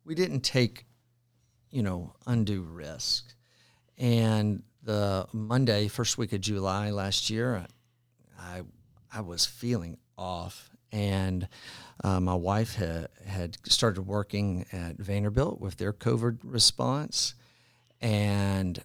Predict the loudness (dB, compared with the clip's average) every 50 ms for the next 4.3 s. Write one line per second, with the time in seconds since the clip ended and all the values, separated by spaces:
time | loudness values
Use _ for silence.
0 | -14 -10 -6 -2 -2 0 0 0 -2 -2 -4 -6 -10 _ _ _ _ _ _ 0
1 | 2 4 4 4 6 6 6 6 6 4 2 2 0 0 2 4 4 6 6 4
2 | 4 4 4 4 4 2 2 -2 -4 -4 -2 0 2 4 6 6 6 6 6 4
3 | 4 2 2 2 2 2 2 2 0 0 0 2 4 4 4 4 2 0 0 2
4 | 2 2 0 -2 -8